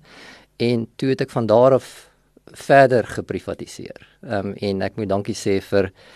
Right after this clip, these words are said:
vir oorlede dokter Kees Bruggemans, wat toe nou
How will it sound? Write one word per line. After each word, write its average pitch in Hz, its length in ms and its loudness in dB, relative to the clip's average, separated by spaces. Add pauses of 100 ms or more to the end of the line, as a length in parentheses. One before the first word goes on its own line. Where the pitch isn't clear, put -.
(600)
vir 104 180 0
oorlede 98 480 0
dokter 95 240 -6
Kees 101 260 -2
Bruggemans, - 680 -6 (100)
wat 95 320 -8
toe 110 100 -6
nou 90 380 -4